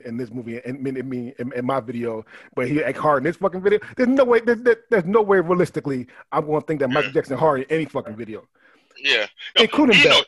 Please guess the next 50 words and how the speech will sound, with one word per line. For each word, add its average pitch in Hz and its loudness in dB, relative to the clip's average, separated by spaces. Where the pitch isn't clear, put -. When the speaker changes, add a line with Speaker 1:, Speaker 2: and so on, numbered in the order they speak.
Speaker 2:
no, 226 6
he 302 6
wasn't 311 4
acting 254 4
hard. 202 2
He 202 -2
was 220 -4
just 170 0
acting 147 -2
smooth, 131 -8
Speaker 1:
No, 196 6
he, 208 6
Speaker 2:
which - 0
Speaker 1:
he, - 4
Speaker 2:
was 202 0
Speaker 1:
he 220 2
was 254 2
acting - 2
hard. 156 2
He - 2
shot, - 0
he 359 6
Speaker 2:
Yeah. 285 4
Speaker 1:
shot 339 4
somebody 233 2
and 220 4
they, 240 2
and 233 0
they, 240 2
and 240 4
they 226 2
went 247 0
through 240 -2
the - -6
fucking 190 -2
wall. 214 6
Like, 269 2
like, 330 2
come 466 2
on, - -2
come - -2
Speaker 2:
Yeah. - 6
Speaker 1:
on. - 2
Speaker 2:
No, - 4
yeah, 262 6
no, 262 8
no, 233 4
no, 214 6
no, 185 4
no. 208 6